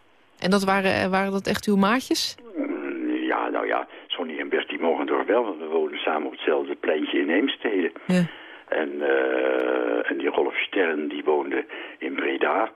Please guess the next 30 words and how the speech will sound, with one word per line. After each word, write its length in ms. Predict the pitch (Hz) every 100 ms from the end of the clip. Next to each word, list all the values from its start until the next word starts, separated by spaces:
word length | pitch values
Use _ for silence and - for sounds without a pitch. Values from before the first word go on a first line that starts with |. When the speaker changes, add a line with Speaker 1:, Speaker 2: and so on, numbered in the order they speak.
| - - -
Speaker 2:
eh, 140 | - 67 67 65
waar 180 | 65
ik, 260 | 67 - -
eh, 120 | - -
dikwijls 280 | - 69
logeerde 540 | 69 67 78 76 90 76
bij 120 | 73
familie. 480 | - - - 127 127 - - -
Speaker 1:
En 120 | 202
hoe 100 | 220
ging 200 | 254 240
dat 120 | 226
dan 180 | 220 214
tijdens 380 | 220 220 208 -
de 100 | 202
oorlog? 500 | 226 214 180 254 - - - - - - - - - - -
Speaker 2:
Eh, 460 | - - 160 -
nou 180 | - -
ja, 100 | 190
Speaker 1:
Hoe 120 | 214
lang 200 | 240 247
kon, 320 | 240 240 226 220
kon 200 | 226 220
u 120 | 220
nog 200 | 220 -
gewoon 240 | 208 208
met 180 | 214 214
ze 120 | -
blijven 300 | 196 196 208
spelen? 400 | 196 262 208 214